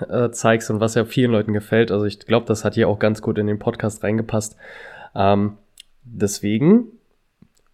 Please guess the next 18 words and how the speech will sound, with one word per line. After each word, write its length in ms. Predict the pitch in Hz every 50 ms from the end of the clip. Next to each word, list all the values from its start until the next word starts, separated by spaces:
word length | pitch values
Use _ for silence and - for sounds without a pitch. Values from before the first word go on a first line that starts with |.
| _ -
würde 140 | 127 139 202
ich 80 | 220
mal 80 | 208 143
sagen, 220 | 120 123 127 135
das 100 | 123 110
ist 160 | 110 117 - 143
eine, 540 | 135 127 120 - - 117 113 117 113 107 - -
äh, 40 | - 110 110
gelungene 580 | - 123 117 117 135 190 240 262 208 165 160
Runde 380 | 156 127 131 143 175 185 151 123
gewesen. 640 | 104 107 95 98 104 107 110 117 160 190 220 220 - - _ _ _ - - - _ _ _ _ _ _ -
Und 580 | - 120 120 120 120 120 113 - - - - - -
ich 240 | 113 113 - -
würde 460 | 123 127 143 147 143 143 143 127 127 - -
daher 420 | 113 104 117 123 131 143 143 135
sagen, 360 | 123 117 120 120 131 135 131
ich 160 | 123 117 - -
wünsche 600 | 117 123 147 - - 143 135 135 - - - -